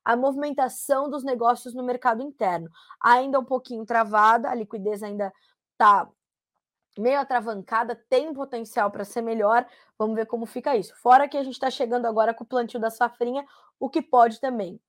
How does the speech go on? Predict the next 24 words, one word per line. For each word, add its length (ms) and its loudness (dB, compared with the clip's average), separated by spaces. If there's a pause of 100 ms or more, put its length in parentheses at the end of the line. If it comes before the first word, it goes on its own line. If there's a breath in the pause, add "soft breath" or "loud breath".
(640)
se 160 -4
caminhar 420 0
tudo 200 -10
certo, 400 6
se 80 -18
o 40 -10
clima 280 -8
ajudar, 400 4 (300 soft breath)
embora 320 4
já 140 -4
tenha 220 -6
algum 220 -4
atraso 340 -4
por 140 -16
conta 240 -8
do 100 -2
atraso 320 -4
na 120 -8
colheita 380 -6
da 140 2
soja, 460 4 (340 soft breath)
vai 300 6
trazer 460 0
ali, 340 -4